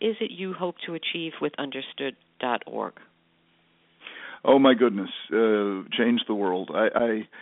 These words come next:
Speaker 2: I, I, I
Speaker 1: It,
Speaker 2: really
Speaker 1: it is a paradigm
Speaker 2: think
Speaker 1: shift, I'll tell you that.
Speaker 2: Oh, it,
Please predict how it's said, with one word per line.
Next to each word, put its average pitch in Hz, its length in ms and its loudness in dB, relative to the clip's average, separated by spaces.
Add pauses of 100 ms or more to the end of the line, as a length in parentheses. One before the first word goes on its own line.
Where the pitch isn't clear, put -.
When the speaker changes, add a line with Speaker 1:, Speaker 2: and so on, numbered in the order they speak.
(320)
Speaker 2:
I, - 40 2
I, 107 320 6
I 113 80 6
Speaker 1:
It, 110 40 8
Speaker 2:
really 113 300 10
Speaker 1:
it 131 220 6
is 117 60 6
a - 20 6
paradigm 165 500 6
Speaker 2:
think 131 340 0
Speaker 1:
shift, - 140 -8
I'll 139 140 4
tell 143 180 -2
you 143 140 -4
that. 131 200 -2
Speaker 2:
Oh, 120 260 8
it, 110 100 2